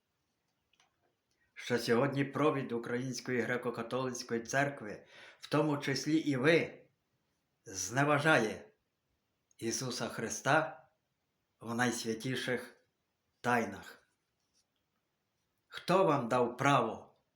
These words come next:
зневажати Бога і не поклонятися в покорі на околішках?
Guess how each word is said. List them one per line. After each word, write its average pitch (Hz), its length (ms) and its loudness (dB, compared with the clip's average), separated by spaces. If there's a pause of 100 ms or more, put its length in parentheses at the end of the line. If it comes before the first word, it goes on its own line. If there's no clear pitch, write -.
(600)
зневажати 127 680 2
Бога 120 540 0 (1160)
і 120 120 -6
не 120 140 0
поклонятися 123 880 -2
в 113 180 -6
покорі 135 640 -2 (760)
на 110 160 -8
околішках? - 880 -10